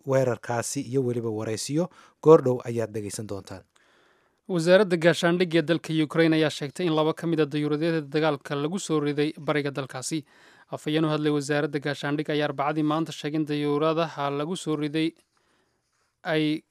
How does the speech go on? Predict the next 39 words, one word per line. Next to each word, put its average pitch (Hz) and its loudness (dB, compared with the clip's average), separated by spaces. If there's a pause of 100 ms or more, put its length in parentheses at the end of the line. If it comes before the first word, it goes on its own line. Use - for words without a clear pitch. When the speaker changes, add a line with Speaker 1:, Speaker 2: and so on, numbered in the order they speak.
(160)
Speaker 2:
u 226 -10
ka 202 -2
dhacay 156 0
deegaanka 156 0
Safur 151 -4
Maguila. 143 -2 (500)
Ilaa 147 0
iyo 143 -2
hadda 139 -4 (140)
wax 170 -4
wara 151 0
lagama 160 0
hayo 151 -4
duuliyayaashii 143 -4
dayuuradaasi. 135 -6 (400)
Dhinaca 160 0
kale, 151 -4
dayuurad 151 -2
military 151 -2
oo 156 -2
ay 147 -2
dowladda 151 -2
Netherlands 147 0
leedahay 151 -2
oo 165 -4
siday 160 -2
meydad 151 -2
dadkii 156 -12
ku 165 -6
dhintay 156 -4
dayuuraddii 151 -2
Malaysian 156 0
Airlines, 151 -2 (420)
taasoo 208 -2
ku 190 -4
burburtay 165 -4
toddobaadkii 160 0
hore 160 0
dalka 143 -4